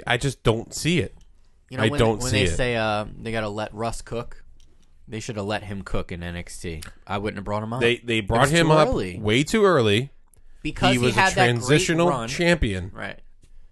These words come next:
Speaker 2: And we spoke about this
Speaker 1: Yeah.
Speaker 2: back in June or July when, oh, July after Great American Bash
Speaker 1: Yes.
Speaker 2: after he lost it. Um,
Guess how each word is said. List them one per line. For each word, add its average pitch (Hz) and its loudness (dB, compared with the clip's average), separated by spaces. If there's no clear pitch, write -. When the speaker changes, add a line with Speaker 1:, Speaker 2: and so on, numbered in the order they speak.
Speaker 2:
And 120 -8
we 151 -2
spoke 214 0
about 135 -2
this 120 -6
Speaker 1:
Yeah. 156 -4
Speaker 2:
back 127 -4
in 127 -12
June 143 -4
or 165 -4
July 135 0
when, 120 -8
oh, 131 2
July 131 0
after 110 -4
Great 123 -4
American 123 -6
Bash 120 4
Speaker 1:
Yes. 101 2
Speaker 2:
after 95 -6
he 98 -4
lost 113 -2
it. - -12
Um, 107 -4